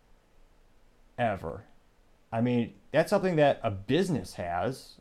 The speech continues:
My I T company, we sell servers, and some people want an on-prem email server, mostly in the cloud these days, but she had those emails on-prem. She used a special software to erase all of them. She also happened to share a lot of that content with, I think it was, I forget his name, but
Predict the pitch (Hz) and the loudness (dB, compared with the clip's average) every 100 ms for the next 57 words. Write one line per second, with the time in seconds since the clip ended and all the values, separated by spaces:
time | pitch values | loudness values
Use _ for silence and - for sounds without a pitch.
0 | - 101 107 110 95 135 139 123 107 98 | -14 -2 0 0 0 -2 0 0 -2 -4
1 | - 107 95 104 104 107 104 92 120 127 | -4 -4 -2 -2 0 -2 -4 -2 -2 0
2 | 104 104 101 101 101 95 - 110 135 143 | 0 2 0 0 -4 -6 -4 0 0 0
3 | 101 90 87 95 98 123 139 - - - | -2 -6 -6 -6 -2 -2 -4 -10 -20 -20
4 | _ - 101 101 92 - 113 135 101 95 | _ -4 -2 -2 -4 2 2 4 0 -4
5 | 101 101 117 - 113 - - - - - | -4 -4 -4 0 0 0 -8 -20 -20 -20
6 | - _ _ - 151 147 - 156 143 107 | -20 _ _ 0 4 4 2 2 2 0
7 | - 120 110 - 156 139 127 - 139 135 | -4 -2 -2 2 4 4 0 -4 -2 -2
8 | 110 - 139 120 113 131 123 107 113 98 | -2 -2 -2 0 2 2 2 -4 -4 -4
9 | 104 143 - 98 110 113 120 - - - | -2 -2 0 2 4 2 0 -10 -20 -6
10 | - 147 131 113 - - 123 101 - 131 | 0 0 0 -4 -4 -2 -2 -2 -4 0
11 | 135 113 101 107 101 101 107 104 113 85 | 2 2 2 0 0 -2 -2 0 -2 -2
12 | 104 98 98 - _ - - _ - - | -2 -4 -4 -12 _ -20 -20 _ -20 -20
13 | - 123 135 101 - _ _ _ - - | -12 -2 0 0 -4 _ _ _ -18 -10
14 | 117 131 185 185 135 104 127 113 101 104 | -4 0 0 0 -2 0 0 0 0 0
15 | - | -2